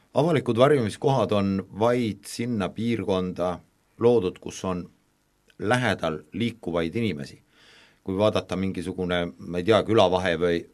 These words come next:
kus on, noh, ka liigub inimesi, aga neid liigub haruharva. Ja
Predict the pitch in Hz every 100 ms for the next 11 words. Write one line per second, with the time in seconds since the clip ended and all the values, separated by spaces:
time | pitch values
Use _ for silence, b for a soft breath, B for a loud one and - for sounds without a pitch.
0 | _ - 90 98 95 92 92 85 87 -
1 | b b _ - - - - 90 - _
2 | 131 139 131 110 101 95 92 85 80 90
3 | 87 87 92 101 98 - 110 120 101 -
4 | - 92 107 92 101 104 80 76 b b
5 | b b b _ - 90 107